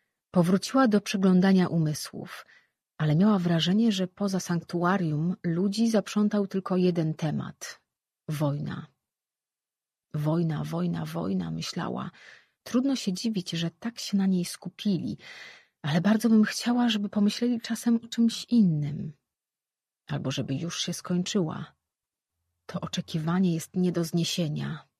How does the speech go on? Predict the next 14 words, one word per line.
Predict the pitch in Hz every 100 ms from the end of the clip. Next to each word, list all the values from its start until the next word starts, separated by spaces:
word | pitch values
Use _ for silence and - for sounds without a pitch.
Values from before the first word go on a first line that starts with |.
| _ _ _ _ _ _ _ _ _ _ _ _ _ _ _ _ - - - - -
A | 175
przy | -
tym | 226 233
każda | 214 233 220 214
chwila | - - - 233 240
przybliżała | 233 - 165 175 175 175 165
jej | 147 160
śmierć. | - 170 - - - - - - - _ _ _ -
Czy | -
tak | 202 220 -
jej | 262
zależało, | 196 180 170 156 - 233 233
żeby | 226 220
umrzeć? | 220 214 220 240 285 - -